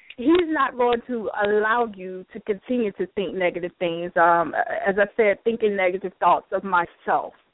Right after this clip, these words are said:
that I wasn't good enough, that I wasn't pretty enough. Um, I got past that. I realized that, hey,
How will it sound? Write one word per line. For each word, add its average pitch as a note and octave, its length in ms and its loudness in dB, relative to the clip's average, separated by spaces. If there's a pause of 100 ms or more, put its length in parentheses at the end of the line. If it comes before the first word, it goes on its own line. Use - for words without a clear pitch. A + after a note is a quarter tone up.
(100)
that G3 160 0
I G3 80 6
wasn't G3+ 380 -2
good G3 200 2
enough, F3 320 -6
that F#3 100 -2
I F#3 80 2
wasn't G3 320 -6
pretty G3 340 0
enough. D3+ 380 -6 (680)
Um, G3+ 480 2 (800)
I C4 100 -2
got B3 200 -4
past - 340 2
that. - 220 -2 (520)
I A#3+ 160 0
realized A3+ 760 4 (260)
that, A3 180 0
hey, A3 420 0